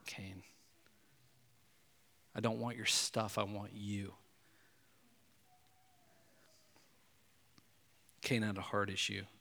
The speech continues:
And it's why later he's found ignoring the Lord's warning about his heart and his sin and putting the value of his life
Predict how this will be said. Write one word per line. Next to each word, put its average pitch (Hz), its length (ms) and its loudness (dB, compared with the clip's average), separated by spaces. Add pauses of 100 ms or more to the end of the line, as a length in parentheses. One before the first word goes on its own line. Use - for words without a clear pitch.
(560)
And 110 100 4
it's - 180 0
why 117 520 4
later 110 460 4
he's 104 220 0
found 110 320 0
ignoring 107 460 -2
the 104 60 -2
Lord's 104 300 -2
warning 135 600 4
about 123 400 4
his 123 220 4
heart 110 480 0 (580)
and 113 100 0
his 110 140 4
sin 107 540 4 (300)
and 110 120 2
putting 131 400 6
the 113 80 4
value 110 400 4
of 98 80 -2
his 139 320 4
life 107 400 6